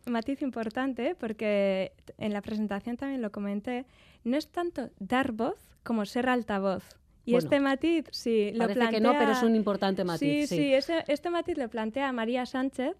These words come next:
Speaker 1: que es escritora y veterinaria, y para mí una referente en todos estos temas. Y entonces ella lo que dice es eso, ¿no? Es como, no dar voz, ya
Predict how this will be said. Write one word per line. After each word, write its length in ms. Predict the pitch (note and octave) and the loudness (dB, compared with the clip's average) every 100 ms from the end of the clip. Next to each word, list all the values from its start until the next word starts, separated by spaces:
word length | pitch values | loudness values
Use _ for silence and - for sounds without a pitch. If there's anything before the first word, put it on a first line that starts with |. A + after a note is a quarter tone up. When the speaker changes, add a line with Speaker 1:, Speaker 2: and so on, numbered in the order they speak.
| _ | _
Speaker 1:
que 220 | G#3+ G#3 | -4 -2
es 120 | G#3+ | -2
escritora 800 | G#3+ - A3 G#3 A#3 A#3 A3+ A3 | -6 -6 -4 -4 -2 -4 -4 -4
y 80 | - | -2
veterinaria, 800 | A3 G#3 G#3 G3+ A3 A#3 A#3 D4 - - | -2 0 0 0 0 0 0 -4 -8 -8
y 140 | A#3 | -4
para 200 | A3+ A3 | -2 -2
mí 120 | A3 | -2
una 180 | B3+ B3+ | 0 0
referente 540 | A3 G#3 A3 A#3 A#3+ A3 | -2 -4 -2 -2 0 -2
en 80 | |
todos 180 | G#3+ A3+ | -2 -4
estos 320 | A3 - G#3 | -6 -8 -10
temas. 420 | - B3+ A#3+ F#4+ - _ - - - | -6 -4 -4 -8 -16 _ -20 -20 0
Y 120 | A#3+ | 0
entonces 600 | A#3 B3 B3 C#4+ C#4 - - | 2 -2 0 0 0 -8 -2
ella 180 | C4 C4 | 2 4
lo 140 | B3+ | 2
que 100 | B3 | 0
dice 280 | C4+ C4+ C4+ | -2 -2 -6
es 120 | A#3+ | -4
eso, 240 | G#3+ G#3 G3+ | -8 -8 -8
¿no? 140 | C4+ | -6
Es 180 | B3+ - | -6 -8
como, 320 | A#3+ G#3+ G3 _ - | -8 -6 -6 _ -6
no 180 | A3 E4+ | -2 0
dar 220 | F#4+ G3+ | -2 -4
voz, 240 | F#3+ C4 - _ | -6 -8 -8 _
ya 220 | G#3 G3 | -6 0